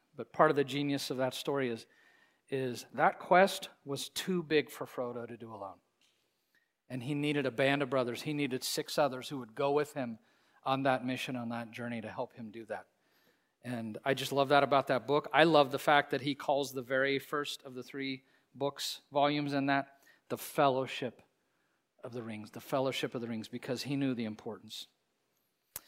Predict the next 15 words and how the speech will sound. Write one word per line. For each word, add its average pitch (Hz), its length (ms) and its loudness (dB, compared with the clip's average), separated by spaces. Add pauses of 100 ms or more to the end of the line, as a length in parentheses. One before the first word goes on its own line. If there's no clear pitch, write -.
(140)
So 147 260 4
I 175 60 6
want 214 160 8
to 180 120 2
finish 180 280 2
by 165 140 8
looking 156 320 4
at 143 100 -2
those 143 240 2
two - 160 -4
verses 123 360 -8
again. 98 260 -12 (1000)
Those 143 200 -4
two 147 160 -4
verses, 113 480 -4